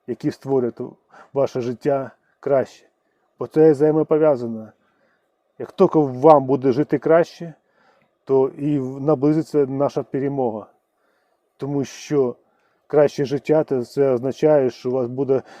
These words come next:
більше можливість заробляти гроші, ви будете виробляти більше різних товарів, у вас буде більше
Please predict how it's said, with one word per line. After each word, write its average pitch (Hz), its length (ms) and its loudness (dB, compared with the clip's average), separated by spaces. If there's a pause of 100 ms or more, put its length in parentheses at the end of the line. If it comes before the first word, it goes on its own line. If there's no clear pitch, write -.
(140)
більше 143 340 -4
можливість 135 720 -2
заробляти 123 600 -2
гроші, 127 360 -4
ви 123 80 -4
будете 131 280 -4
виробляти 123 480 -2
більше 120 520 -4
різних 120 300 -8
товарів, 120 520 -4
у - 20 -10
вас 131 200 -2
буде 131 280 -2
більше 123 440 -4